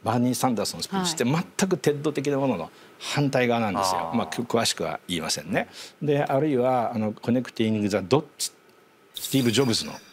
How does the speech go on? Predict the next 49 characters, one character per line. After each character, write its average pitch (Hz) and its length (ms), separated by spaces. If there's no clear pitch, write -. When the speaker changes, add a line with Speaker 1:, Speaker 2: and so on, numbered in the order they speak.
Speaker 1:
ス - 80
タ 147 80
ン 135 60
フ 127 80
ォ 131 40
ー - 40
ド 123 80
大 110 160
学、 - 240
え 90 160
ー - 40
と、 76 240
卒 - 300
業 110 380
記 - 140
念 117 220
演 107 220
説 - 180
み 82 120
た 82 100
い 76 60
な - 60
ス - 100
ピ 113 80
ー 92 40
チ 90 100
あ 82 40
り 82 60
ま 85 100
し - 80
た - 100
よ 85 80
ね。 120 180
で、 120 220
こ 139 160
れ 160 80
も 175 340
テ 107 100
ッ - 20
ド 107 100
的 104 160
な 104 100
ス - 100
ピ 104 140
ー - 20
チ - 140
と 117 100
は、 127 140
や 107 80